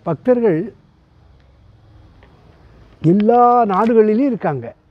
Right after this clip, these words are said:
அவங்க எல்லாம் ஒண்ணு வருவாங்க. அதே போல திருவண்ணாமலைக்கு அவர் கூட்டு வருவாரு, காணிமடத்துக்கு கூட்டு வந்திருக்காரு. ஆயிரத்தி தொள்ளாயிரத்தி எண்பத்தி அஞ்சுல அவர் கூட்டு வந்திருக்காரு, எண்பத்தாறுலேயும் கூட்டு வந்திருக்காரு.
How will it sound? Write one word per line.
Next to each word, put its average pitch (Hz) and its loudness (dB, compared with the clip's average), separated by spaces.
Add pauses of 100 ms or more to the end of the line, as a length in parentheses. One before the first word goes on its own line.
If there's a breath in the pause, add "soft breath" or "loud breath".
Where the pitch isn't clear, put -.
அவங்க 170 -6
எல்லாம் 185 0
ஒண்ணு 170 -2
வருவாங்க. 165 -4 (460 soft breath)
அதே 160 0
போல 160 2
திருவண்ணாமலைக்கு 160 0
அவர் 123 -6
கூட்டு 151 -6
வருவாரு, 139 -4
காணிமடத்துக்கு 156 -2
கூட்டு 135 -6
வந்திருக்காரு. 131 -10 (880 soft breath)
ஆயிரத்தி 175 0
தொள்ளாயிரத்தி 160 -2
எண்பத்தி 175 -4 (1500)
அஞ்சுல 185 -2 (280)
அவர் 147 -8
கூட்டு 147 -8
வந்திருக்காரு, 113 -12 (420)
எண்பத்தாறுலேயும் 185 0
கூட்டு 151 -8
வந்திருக்காரு. 117 -12